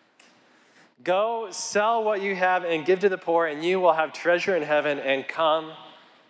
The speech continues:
follow me." Come,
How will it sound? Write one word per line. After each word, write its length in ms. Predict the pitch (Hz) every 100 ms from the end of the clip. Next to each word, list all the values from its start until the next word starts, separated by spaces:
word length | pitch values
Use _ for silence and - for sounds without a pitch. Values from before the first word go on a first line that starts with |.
| _ _ _ -
follow 340 | 170 165 151
me." 280 | 135 113 92 - - - _ _ _ _ - - - _ -
Come, 500 | - 165 160 165 160